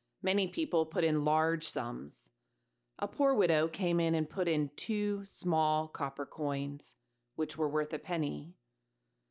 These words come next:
Then he called his disciples and said to them, "Truly I tell you,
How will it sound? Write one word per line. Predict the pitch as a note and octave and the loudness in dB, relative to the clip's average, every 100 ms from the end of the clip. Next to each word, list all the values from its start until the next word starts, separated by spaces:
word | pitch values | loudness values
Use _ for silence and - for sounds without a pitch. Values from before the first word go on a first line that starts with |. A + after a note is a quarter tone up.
| _ _ _ G3 | _ _ _ 0
Then | G3+ | 2
he | G#3 | 2
called | F#3 F3 E3 | 2 2 2
his | D#3+ | 0
disciples | D#3+ D#3 E3+ E3+ E3+ D#3 | -2 0 0 0 0 0
and | D#3 D3 | 0 0
said | D3+ C#3+ | -2 -2
to | D3+ | -4
them, | D3 C3+ C#3+ D3+ - _ _ _ _ _ _ | -2 -2 -4 -10 -16 _ _ _ _ _ _
"Truly | - C#4+ C#4 B3+ | -2 0 2 2
I | G3 | 0
tell | F#3+ D#3 C3+ | 0 0 0
you, | C3 B2+ | -2 -6